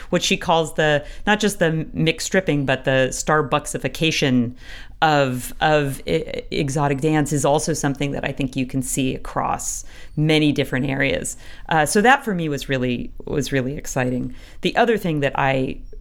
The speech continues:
took just a real delight in this book was about a third of the way through, it occurs to me that virtually everyone she's citing is female,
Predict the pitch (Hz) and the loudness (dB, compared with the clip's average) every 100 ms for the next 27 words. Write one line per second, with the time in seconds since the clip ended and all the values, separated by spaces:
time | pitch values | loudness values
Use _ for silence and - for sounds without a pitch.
0 | - - - 127 - 156 147 - - 165 | -14 -12 -4 -4 -2 -2 -2 -4 -2 -2
1 | 165 190 185 165 131 135 135 135 123 123 | 2 4 4 4 2 2 2 0 -2 -2
2 | - 143 131 - - - - 165 151 139 | 0 0 0 -8 -10 -10 0 4 4 2
3 | - - - - - 135 170 160 147 139 | -4 -8 -16 -6 -2 2 4 6 4 2
4 | - 220 247 196 170 147 139 - 143 156 | 4 6 6 2 0 0 -2 -4 0 2
5 | 147 131 123 127 - - - 165 - - | 4 2 -2 -8 -14 -6 0 0 0 2
6 | 202 196 196 165 139 147 131 160 226 240 | 4 4 2 2 2 0 0 4 2 2
7 | 196 156 156 156 160 151 143 131 - 139 | 0 0 0 2 2 2 2 0 0 0
8 | - - 139 135 127 123 117 - 120 104 | 0 2 2 2 2 0 -2 -2 -4 -4
9 | - - | -10 -12